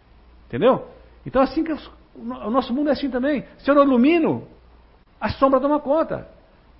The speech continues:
Se eu, se eu faço luz, eu ilumino a sombra. E aí ela, ela deixa, ela deixa de existir. Ela se transforma pra novos objetivos, novos patamares, novos ob-, novos propósitos, né?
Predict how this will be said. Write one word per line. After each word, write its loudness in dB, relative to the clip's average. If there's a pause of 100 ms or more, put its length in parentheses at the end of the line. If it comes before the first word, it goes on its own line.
(140)
Se -4
eu, 2
se -8
eu 2
faço 2
luz, 4 (260)
eu -6
ilumino -2
a 0
sombra. -4 (600)
E -2
aí 2
ela, 0
ela 4
deixa, -2
ela 2
deixa -4
de -6
existir. -8 (840)
Ela 0
se -14
transforma -2 (1080)
pra 0
novos 2
objetivos, -4
novos 0
patamares, 0
novos 0
ob-, -4
novos -2
propósitos, -6
né? -2